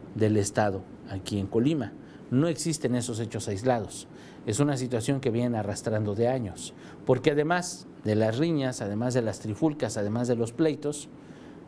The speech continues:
ha habido asesinatos adentro del, del penal. El mes pasado murió un reo.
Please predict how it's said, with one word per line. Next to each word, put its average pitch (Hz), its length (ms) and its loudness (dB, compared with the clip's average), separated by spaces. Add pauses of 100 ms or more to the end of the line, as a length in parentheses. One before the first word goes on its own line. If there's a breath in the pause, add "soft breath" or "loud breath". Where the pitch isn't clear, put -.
(340)
ha 131 60 8
habido 123 360 4 (140)
asesinatos 127 840 0
adentro 214 540 2
del, 90 380 -4
del 104 180 0
penal. 92 360 -4 (840 loud breath)
El 110 140 4
mes 123 140 4
pasado 170 400 4
murió 110 240 2
un 113 100 0
reo. 123 240 4